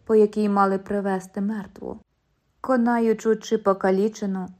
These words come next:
спотворену назавжди ту, яку він все ще кохав,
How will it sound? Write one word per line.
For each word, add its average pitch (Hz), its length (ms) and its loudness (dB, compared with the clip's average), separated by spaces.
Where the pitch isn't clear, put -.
спотворену 247 800 0
назавжди 202 680 -2
ту, 247 400 -8
яку 208 360 0
він 254 160 4
все 233 260 -4
ще 214 200 -8
кохав, 202 560 -6